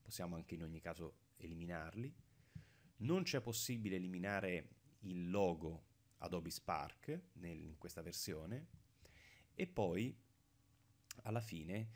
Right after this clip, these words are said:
ehm, Spark ci chiede se vogliamo essere, ehm,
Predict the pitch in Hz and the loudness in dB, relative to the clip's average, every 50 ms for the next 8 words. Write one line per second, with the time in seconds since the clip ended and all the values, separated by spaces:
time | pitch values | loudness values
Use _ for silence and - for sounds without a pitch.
0 | - - - - - - - - - 87 82 82 80 80 82 85 - - - 101 | -12 -20 -20 -20 -20 -20 -12 -6 -4 -4 -4 -4 -6 -8 -10 -10 -8 -2 2 2
1 | 95 98 - - 101 101 - - - 98 87 - - - - - - 95 92 92 | 2 2 0 -4 -6 -4 -4 -4 -2 -2 -4 -4 -8 -14 -10 -4 0 0 0 0
2 | 92 104 113 110 - - - 104 101 - - 92 95 95 92 95 98 95 90 90 | 2 0 0 0 -2 -2 0 0 -2 -2 -4 -4 -4 -2 0 2 2 2 2 2
3 | 87 85 85 82 - - _ - - - - - - _ _ - - 95 90 - | 0 0 -2 -2 -6 -10 _ -20 -20 -20 -20 -20 -20 _ _ -4 -2 -2 -2 -2
4 | - - - 90 87 90 85 80 - - - - - - - - - - 82 82 | -4 -4 -2 -2 0 0 0 -2 -4 -8 -20 -20 -20 -20 -20 -16 -10 -6 -4 -4
5 | 80 73 69 - - - - 80 78 76 78 78 | -4 -4 -6 -10 -10 -10 -10 -10 -10 -10 -10 -10